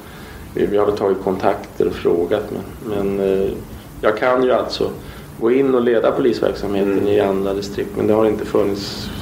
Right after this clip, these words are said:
Speaker 1: någon anledning att göra det. Vi har väl hjälpt till någon gång, men, men det har skett i, ska vi säga, någon slags, eh, samförstånd bara. De har stöttat upp polischefen på. Så att... Eh, det jag hittills har beskrivit är någonting som gäller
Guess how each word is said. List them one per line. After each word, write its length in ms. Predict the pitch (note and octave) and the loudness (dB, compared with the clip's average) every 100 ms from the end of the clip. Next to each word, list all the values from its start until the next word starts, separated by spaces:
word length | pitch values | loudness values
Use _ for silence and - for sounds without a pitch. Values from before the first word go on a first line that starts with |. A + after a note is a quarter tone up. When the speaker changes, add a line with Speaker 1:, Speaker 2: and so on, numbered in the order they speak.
| - - - - - - - | -10 -8 -8 -8 -8 -8 -4
Speaker 1:
någon 140 | G#2 | 0
anledning 400 | G#2+ G2 A2 A2+ | 2 2 2 2
att 80 | G#2 | 2
göra 220 | G2+ G2+ | 2 0
det. 180 | A2 - - - - - - - - - - | -2 -4 -8 -14 -18 -18 -18 -18 -16 -16 -2
Vi 100 | A2 | 2
har 80 | A2 | 4
väl 140 | A2 | 4
hjälpt 280 | A2 G#2+ - | 4 2 2
till 240 | G#2 G#2+ | 2 4
någon 180 | G#2 G2 | 2 2
gång, 200 | F#2 F#2+ | 0 -2
men, 120 | F#2+ F#2+ - | -4 -6 -6
men 80 | A2 | 0
det 60 | A2+ | 2
har 80 | A2+ | 2
skett 320 | G#2+ G2 - | 2 0 0
i, 80 | G2+ - - - - - | -4 -6 -12 -14 -14 -10
ska 100 | - | -2
vi 60 | - | 2
säga, 200 | F2+ D#2+ | 2 2
någon 140 | E2 | 0
slags, 560 | - - - - - - | -6 -8 -8 -6 -6 -4
eh, 60 | - - - - - - - | -2 -2 -4 -6 -10 -12 -12
samförstånd 680 | - A2+ F#2 G2+ - G#2 G2+ | 0 2 2 0 2 2 2
bara. 200 | G2+ F#2+ | 2 2
De 100 | F#2+ G2 - - A#2 | 0 -4 -8 -8 -4
har 60 | A2+ | -4
stöttat 460 | A2 - G#2+ G#2 - | 0 2 4 4 2
upp 220 | F#2+ - | 2 0
polischefen 580 | G#2 G2+ - - G2 G2 | 0 0 0 -2 -2 -2
på. 120 | G2+ - - - - - D3 - - - - - - - - - | 0 2 4 2 0 2 2 2 0 -4 -12 -14 -14 -14 -14 -2
Så 120 | B2+ | 2
att... 180 | A#2+ - | 4 4
Eh, 140 | A#2 A2+ A2 A#2 G#2 - - | 4 2 -2 -8 -10 -10 -2
det 60 | |
jag 140 | A2+ A#2 | 0 2
hittills 240 | C3+ C#3 | 0 2
har 80 | B2+ | 0
beskrivit 400 | A#2+ F#2+ F#2 - | 2 2 0 2
är 60 | A#2+ | 0
någonting 260 | A#2 G2 | 0 -2
som 200 | F2 G#2 | -2 0
gäller 220 | F#2 F2+ | 2 0